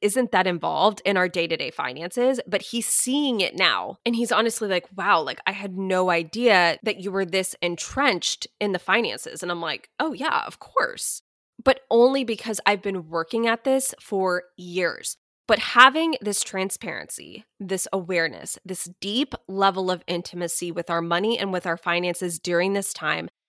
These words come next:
has been such a helpful skill. I feel like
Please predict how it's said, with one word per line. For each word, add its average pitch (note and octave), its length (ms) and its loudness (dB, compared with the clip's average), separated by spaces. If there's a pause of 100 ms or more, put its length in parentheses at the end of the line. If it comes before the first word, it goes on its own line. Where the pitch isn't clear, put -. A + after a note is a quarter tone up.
(140)
has G3+ 220 -2
been G#3 360 0
such - 400 0
a G#3+ 60 -4
helpful F#3 320 -4
skill. D3+ 540 -2 (180)
I D4 260 6
feel A#3+ 600 -2 (140)
like G#3+ 360 2